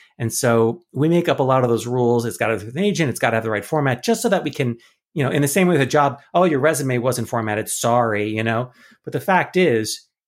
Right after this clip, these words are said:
if you see a great resume with what you need, it doesn't matter what font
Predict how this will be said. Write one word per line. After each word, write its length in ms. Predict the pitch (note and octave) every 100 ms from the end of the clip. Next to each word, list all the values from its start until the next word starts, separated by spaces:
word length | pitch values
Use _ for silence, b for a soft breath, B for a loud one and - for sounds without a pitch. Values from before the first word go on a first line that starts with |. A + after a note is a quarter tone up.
| -
if 160 | B2+
you 100 | D3+
see 220 | C3+ F#3
a 80 | C3+
great 340 | - A#2+ B2+ A#2
resume 380 | B2+ A2+ G#2
with 160 | G2 F#2+
what 140 | A#2
you 100 | B2
need, 400 | G#2 A2 A2+ B2
it 200 | - F#3
doesn't 300 | C#3 C#3 G#2
matter 320 | A2 A2+ G#2 G2
what 160 | -
font 480 | - A2 G#2 - -